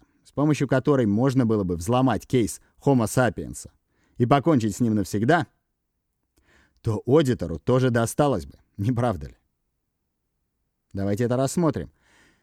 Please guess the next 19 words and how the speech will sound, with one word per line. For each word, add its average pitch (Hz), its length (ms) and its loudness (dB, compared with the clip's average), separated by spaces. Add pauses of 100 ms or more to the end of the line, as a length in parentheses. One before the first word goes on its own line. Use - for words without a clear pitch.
Если 175 240 4
бы 196 140 4
в - 40 -10
технике 196 380 4
аудитинга 131 800 2
содержалось 139 500 2
достаточное 190 800 0
количество 160 560 2
динамита, 147 560 2 (300)
чтобы 160 320 4
взорвать 156 640 2 (280)
и 165 120 6
разнести 185 480 4
на 190 140 4
куски 180 420 0
один 156 400 2
из 147 100 2
этих 151 240 0
кейсов, - 380 -2